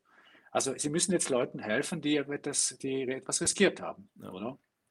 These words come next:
Speaker 1: "Ja, aber die Firma hat also nicht viel gebracht." Also ich hoffe, dass das nicht repräsentativ war.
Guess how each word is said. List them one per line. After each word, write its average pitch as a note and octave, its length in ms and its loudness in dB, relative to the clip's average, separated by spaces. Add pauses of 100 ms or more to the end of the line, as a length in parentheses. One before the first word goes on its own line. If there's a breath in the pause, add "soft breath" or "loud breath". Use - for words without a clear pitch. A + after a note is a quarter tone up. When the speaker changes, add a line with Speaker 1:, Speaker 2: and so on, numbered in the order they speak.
(600 loud breath)
Speaker 1:
"Ja, B2 160 4
aber E3 360 6
die - 80 -8
Firma C3 680 -2
hat A#2+ 180 -4
also A#2+ 180 0
nicht B2 180 -4
viel D3+ 120 4
gebracht." A2 480 0
Also - 160 -14
ich B2+ 140 0
hoffe, F#3 220 6
dass D#3+ 200 4
das D3+ 180 4
nicht D3+ 340 -2
repräsentativ C#3 800 0
war. E2 300 0